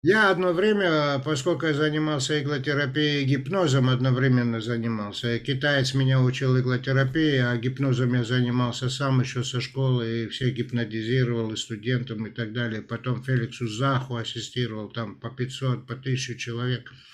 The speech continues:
Я соединил гипноз, э, с иглотерапией. Каким образом?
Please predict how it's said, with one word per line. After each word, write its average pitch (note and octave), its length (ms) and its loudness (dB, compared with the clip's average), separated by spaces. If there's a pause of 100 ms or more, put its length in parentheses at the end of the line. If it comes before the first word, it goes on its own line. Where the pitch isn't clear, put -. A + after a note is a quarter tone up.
(720)
Я F#3 200 6
соединил D#3 720 4 (480)
гипноз, E3 600 4
э, C3 500 6
с E3 100 -2
иглотерапией. C#3 880 0
Каким D#3+ 380 2
образом? G2 520 -4